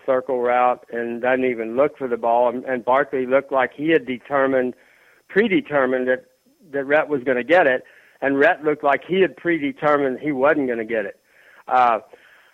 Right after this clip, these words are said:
I think some of those factor into what the problem is in the second half. You put enough of those plays together –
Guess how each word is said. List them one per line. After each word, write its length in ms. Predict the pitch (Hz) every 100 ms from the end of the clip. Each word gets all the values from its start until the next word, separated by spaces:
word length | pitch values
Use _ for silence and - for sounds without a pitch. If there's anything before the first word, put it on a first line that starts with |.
| _ _ _
I 100 | 139
think 300 | - 233 262 -
some 160 | 202 208
of 100 | 220
those 280 | 180 185 175 - - -
factor 640 | 160 170 208 196 180 214
into 200 | 214 180
what 360 | 156 147 165 -
the 80 | 180
problem 480 | - 165 170 175 165
is 140 | 165 165
in 100 | 156
the 100 | 156
second 320 | - 160 165 147
half. 400 | 165 180 131 110
You 160 | 139 180
put 240 | - 208
enough 320 | 202 165 175
of 100 | 175
those 320 | 151 151 160 160 _ _ -
plays 340 | 180 196 226 -
together – 580 | 156 135 113 113 117 127